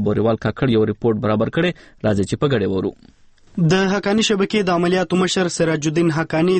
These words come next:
Speaker 2: د وسلوالو طالبانو د مشرتابه په هغه پنځه کسیزه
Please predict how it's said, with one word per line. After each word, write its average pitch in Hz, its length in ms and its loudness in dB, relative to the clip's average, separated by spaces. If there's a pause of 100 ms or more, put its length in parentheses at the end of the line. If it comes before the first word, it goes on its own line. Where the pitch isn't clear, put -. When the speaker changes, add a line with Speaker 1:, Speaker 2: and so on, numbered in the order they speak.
Speaker 2:
د 160 140 0
وسلوالو 175 480 -2
طالبانو 175 480 0
د 156 140 0
مشرتابه 160 560 -2 (100)
په - 80 -2
هغه 160 260 0
پنځه 156 300 0
کسیزه 165 340 0